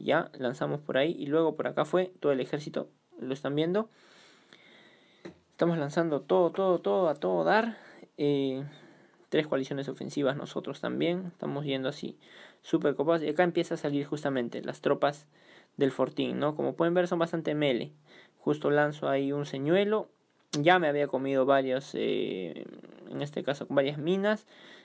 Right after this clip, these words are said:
Error de mi parte porque debí de haber anticipado ese movimiento. Ok, acá estaba muy concentrado con el tema del C U.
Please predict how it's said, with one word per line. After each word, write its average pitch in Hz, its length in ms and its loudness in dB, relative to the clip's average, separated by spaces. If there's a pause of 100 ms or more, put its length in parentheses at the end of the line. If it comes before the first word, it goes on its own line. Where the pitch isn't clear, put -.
(220)
Error 165 340 6
de 160 100 -2
mi 143 140 -4
parte 190 400 2
porque 165 460 0
debí 151 340 0
de 147 80 0
haber 139 280 2 (280)
anticipado 151 640 4
ese 160 160 -4
movimiento. 147 640 -2
Ok, 151 140 -2 (160)
acá 139 160 -4
estaba 156 220 0
muy 170 160 2
concentrado 156 500 -2
con 143 120 -2
el 123 60 -2
tema 151 200 0
del 123 160 0
C 131 160 0
U. 214 180 4